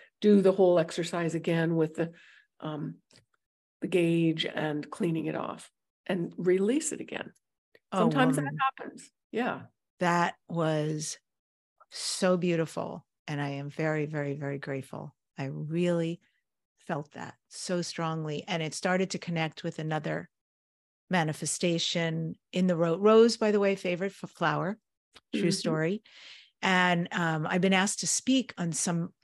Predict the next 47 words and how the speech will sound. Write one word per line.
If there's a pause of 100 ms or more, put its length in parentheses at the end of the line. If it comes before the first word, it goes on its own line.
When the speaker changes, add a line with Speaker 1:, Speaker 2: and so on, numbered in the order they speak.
Speaker 2:
huge
stages,
and,
you
know,
they're
coming
to
me
and
asking,
and
it
involves
travel,
and (560)
it's, (140)
it's
a
big
deal. (320)
I'm
very
honored. (140)
And, (180)
um,
I'm
gonna
be
speaking,
'cause
I've
always
spoken
about
visibility,
but
I'm
gonna
be
stepping
into
the
U
F
O,
the